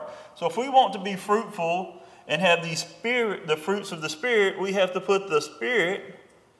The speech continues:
which is the Word of God, and we have to put Jesus Christ into our heart. That's what we have to put into our heart. That's what we have to plant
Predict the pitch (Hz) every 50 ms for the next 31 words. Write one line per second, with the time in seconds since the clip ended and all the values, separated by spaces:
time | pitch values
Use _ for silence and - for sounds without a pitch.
0 | _ _ _ _ _ _ - 160 165 165 170 156 160 165 165 165 160 160 160 170
1 | 180 180 180 180 175 175 160 165 175 160 160 165 151 185 170 139 147 180 196 196
2 | 180 175 165 - - - 220 226 220 214 196 190 - - 180 175 - 175 165 170
3 | - 208 185 156 - 160 196 208 196 - 208 202 190 196 202 190 196 196 190 196
4 | 185 180 180 170 - - 202 190 196 185 190 190 190 196 170 156 151 156 180 175
5 | 165 147 - - 170 170 - 202 - 165 170 180 165 151 - - 123 127 - -
6 | 208 190 196 190 151 -